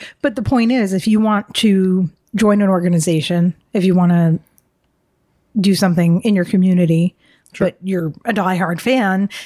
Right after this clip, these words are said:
Speaker 1: it's a great way to combine doing good and doing something that you love, or,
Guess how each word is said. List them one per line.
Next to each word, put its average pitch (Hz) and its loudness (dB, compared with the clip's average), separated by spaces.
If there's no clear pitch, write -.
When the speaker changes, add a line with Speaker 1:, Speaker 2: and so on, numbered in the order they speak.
Speaker 1:
it's 196 -4
a 202 -2
great 202 0
way 196 0
to 190 -2
combine 185 0
doing 190 0
good 185 2
and 175 -4
doing 180 0
something 180 -2
that 185 -2
you 185 -2
love, 185 0
or, 170 -2